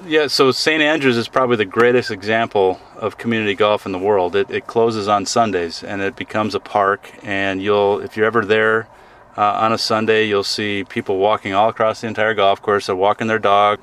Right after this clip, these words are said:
having picnics. You know, they, they, they try to keep everyone off the greens and things like that, but it's a tremendous experience if you've ever been out there. You know, the municipal golf sector is, uh, you know,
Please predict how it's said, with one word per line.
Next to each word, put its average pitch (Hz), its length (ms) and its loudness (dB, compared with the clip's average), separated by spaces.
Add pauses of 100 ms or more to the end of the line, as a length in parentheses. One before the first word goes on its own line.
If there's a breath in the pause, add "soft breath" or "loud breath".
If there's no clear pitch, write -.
having 110 380 -2
picnics. 104 680 -6
You 104 100 -6
know, 92 280 -2 (580)
they, 110 140 -2
they, 110 200 -2
they 101 140 -4
try 123 200 0
to 117 60 -2
keep 113 180 -4
everyone 110 240 2
off 104 100 0
the 110 80 -4
greens 98 320 -2
and 92 80 -6
things 98 220 -4
like 95 160 -2
that, 95 180 0
but 104 100 -2
it's 117 160 -4
a 120 60 -4
tremendous 123 800 0
experience 98 500 -2
if - 80 -16
you've 92 140 -4
ever 95 180 0
been 98 240 0
out 98 160 0
there. 87 240 -6 (160 loud breath)
You 123 80 -4
know, 127 80 4
the 120 80 2
municipal 156 400 2
golf 151 600 2
sector 135 480 2
is, 127 300 0 (140)
uh, 151 40 2
you 147 260 -4
know, 135 260 2